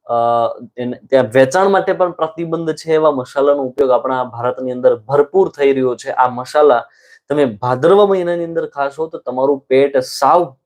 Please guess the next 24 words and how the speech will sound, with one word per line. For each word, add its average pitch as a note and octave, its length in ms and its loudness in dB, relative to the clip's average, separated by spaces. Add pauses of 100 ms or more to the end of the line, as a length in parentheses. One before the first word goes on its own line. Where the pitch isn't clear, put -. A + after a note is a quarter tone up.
(220)
ભયંકર E3+ 440 0
રીતે E3 220 0
નુકસાન C#3+ 400 -2
પામશે, C#3+ 320 -2
આંતરડા C#3 400 2
સાવ D#3+ 420 2
ખરાબ D3 380 -2
થઈ C#3 100 -6
જશે, C#3 420 -6 (380)
જે C#3 160 4
જીવનભર C#3+ 720 0
તમારે B2+ 300 -2
ભોગવવું A2 480 -6
રહેશે. - 380 -16
આનાથી C3+ 440 -2
એસિડિટી C#3+ 540 -2
જીવનભર C3+ 560 2
રહેશે, B2+ 360 2
ગેસ C#3 460 2
રહેશે, B2+ 300 0
ઉબકા B2+ 400 -2
આવશે, A#2+ 440 0
તમને B2 300 -10
વારંવાર, B2+ 720 0